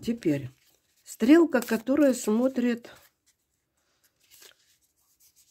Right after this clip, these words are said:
в эту сторону. Я не говорю левую-вправо, потому что у всех будет разное, то будете писать.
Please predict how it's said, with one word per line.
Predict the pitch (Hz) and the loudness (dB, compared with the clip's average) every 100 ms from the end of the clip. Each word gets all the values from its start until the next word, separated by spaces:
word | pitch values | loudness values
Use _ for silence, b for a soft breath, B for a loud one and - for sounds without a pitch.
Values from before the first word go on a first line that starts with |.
| - - | -20 -14
в | 175 202 | -2 0
эту | 170 - | 0 -2
сторону. | 185 - 247 277 285 285 240 220 | -10 -4 0 2 2 0 -4 -4
Я | 214 | -2
не | 240 240 | 0 0
говорю | 220 240 269 302 | 0 4 6 6
левую-вправо, | 226 190 175 175 - 170 156 | 4 2 0 -4 -6 -8 -6
потому | 175 | -10
что | - 190 | -10 -10
у | |
всех | 175 196 175 | -6 -6 -4
будет | 175 175 | -4 -4
разное, | 202 240 170 156 | -2 -2 -2 -4
то | 180 | -4
будете | 175 190 170 170 | -4 -4 -4 -8
писать. | - - - 135 127 | -8 -12 -8 -10 -10